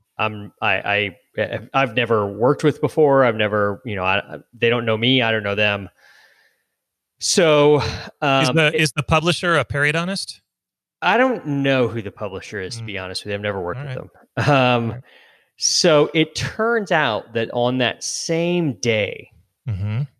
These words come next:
Speaker 1: R D H Magazine, which is sort of the, um, sister publication to Dental Economics,
Speaker 2: Mm-hmm.
Speaker 1: was having their big virtual <laughs> meeting on the same day called Under
Speaker 2: Oh.
Speaker 1: One Roof.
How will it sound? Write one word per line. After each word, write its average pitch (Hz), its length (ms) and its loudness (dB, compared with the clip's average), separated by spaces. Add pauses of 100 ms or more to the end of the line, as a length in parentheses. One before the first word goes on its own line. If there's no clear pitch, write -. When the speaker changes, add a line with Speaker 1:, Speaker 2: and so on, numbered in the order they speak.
(460)
Speaker 1:
R 143 200 4
D 135 180 4
H 135 300 0
Magazine, 92 720 -4
which - 200 -10
is 104 140 -4
sort 107 220 -2
of 90 240 -6
the, 92 680 0
um, 92 480 -4 (180)
sister - 420 0
publication 104 680 0
to 107 140 -6
Dental 92 260 -2
Economics, 107 800 -2 (180)
Speaker 2:
Mm-hmm. 117 300 -2 (260)
Speaker 1:
was 123 140 0
having 113 440 -2
their 127 360 4
big 107 520 0
virtual 104 540 -2 (160)
<laughs> - 180 -2
meeting 165 380 2
on 117 140 0
the 120 60 -4
same 123 380 0
day 95 400 -2
called 107 240 -6
Under 123 220 0
Speaker 2:
Oh. 110 60 -2
Speaker 1:
One 110 140 0
Roof. 95 360 -8